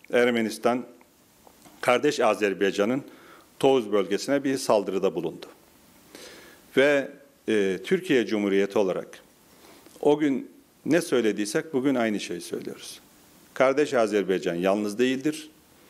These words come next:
Tüm gücümüzle, tüm imkanlarımızla kardeş Azerbaycan'ın yanındayız. Yanında olmaya devam edeceğiz. Ve bu vesileyle, e, kahraman şehitlerimize bir kere daha Allah'tan rahmet diliyoruz. Yine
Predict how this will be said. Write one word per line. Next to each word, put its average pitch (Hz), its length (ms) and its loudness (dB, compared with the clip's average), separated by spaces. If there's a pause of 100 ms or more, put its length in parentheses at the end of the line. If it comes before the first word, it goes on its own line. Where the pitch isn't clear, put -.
(240)
Tüm 165 240 2
gücümüzle, 104 600 0
tüm 156 180 2
imkanlarımızla 101 920 0
kardeş 117 420 0
Azerbaycan'ın 90 800 0
yanındayız. 123 640 -2 (640)
Yanında 120 580 2
olmaya 98 500 -2 (280)
devam 98 300 4
edeceğiz. - 520 -10 (680)
Ve 131 340 4
bu 156 120 4
vesileyle, 131 720 2 (680)
e, 107 320 2
kahraman 127 480 2
şehitlerimize 107 840 -2
bir 123 160 0
kere 101 280 0
daha 117 200 0 (140)
Allah'tan 98 500 -2
rahmet 101 380 -2
diliyoruz. 80 400 -10 (520)
Yine 123 380 0